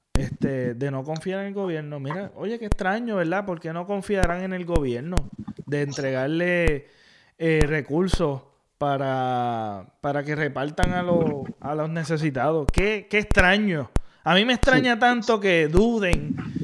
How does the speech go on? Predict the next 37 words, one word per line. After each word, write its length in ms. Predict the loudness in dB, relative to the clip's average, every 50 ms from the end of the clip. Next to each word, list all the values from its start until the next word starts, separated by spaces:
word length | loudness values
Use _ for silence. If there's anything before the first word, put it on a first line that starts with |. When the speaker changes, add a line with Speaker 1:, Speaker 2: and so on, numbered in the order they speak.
| -4 -4 -4 -4 -4 -2
Speaker 1:
de 160 | 2 4 6
la 160 | 6 6 6
confianza 640 | 4 2 0 2 2 2 4 4 4 4 4 4 4
que 60 | 4
hay 100 | 4 4
en 60 | 4
el 140 | 2 2 2
gobierno, 380 | 2 4 4 4 4 4 2 0
pero 140 | 0 -2 -2
si 120 | -2 -4 -6
es 60 | -4
que 280 | -4 -4 -4 -4 -6 -10 _ _ _ _ -8 -4 -4 -4 -6 -8 _ -6
hasta 260 | -6 -4 -2 -2 -2
en 100 | -2 0 0
lo 100 | 0 0
más, 260 | 2 0 0 0 -2 -4
hasta 320 | -4 -4 -4 -2 -2 0
en 120 | 0 2
lo 120 | 0 0 0
mínimo, 520 | 2 0 2 2 2 2 2 0 -2 -6 -12 _ -8
hasta 240 | -6 -2 0 2
en 100 | 2 4
lo 100 | 4 4
mínimo 460 | 4 6 4 4 4 4 2 2 0 2
no, 300 | 2 2 2 0 -2 -4 -8 -12 -14 -16 -20 -20 -20 -20 _ _ -4 0
no 180 | 2 2 4 4
son 220 | 4 4 4 4
eficientes 720 | 4 4 2 2 2 2 2 0 0 -2 -4 -6 -8 -8 _ _ _ _ _ _
y 120 | -2 -2 0
siguen 260 | 4 6 8 8 8
Speaker 2:
Sí, 60 | 10
que 80 | 8 8
Speaker 1:
haciendo 400 | 8 8 8 8 8 8 8 8 8
la 120 | 8 8
Speaker 2:
coincidencia. 140 | 6 4 4
Speaker 1:
misma 140 | 4 2 0
estupidez. 640 | 0 0 -2 -2 0 0 0 2 0 0 -2 -4